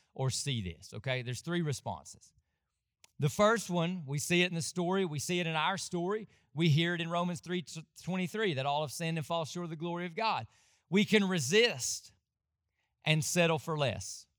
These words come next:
That we're designed and destined, we're saved, we're redeemed, we're invited to align with the glory of God.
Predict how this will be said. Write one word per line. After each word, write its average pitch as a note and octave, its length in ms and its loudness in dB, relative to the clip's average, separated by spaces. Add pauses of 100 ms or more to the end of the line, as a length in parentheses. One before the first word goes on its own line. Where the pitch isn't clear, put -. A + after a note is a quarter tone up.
(1120)
That D3+ 180 2
we're F3+ 160 2
designed F#3+ 800 2
and C3+ 180 -4
destined, G3+ 640 4
we're C#3+ 120 -4
saved, G#3 600 2
we're D3+ 140 -4
redeemed, F#3+ 640 2
we're C#3+ 120 -4
invited F3 680 4
to G#3 180 -4
align C3+ 560 2 (360)
with C3+ 160 -4
the C3+ 80 -2
glory B2+ 380 -2
of A2 100 -6
God. F#2 300 -4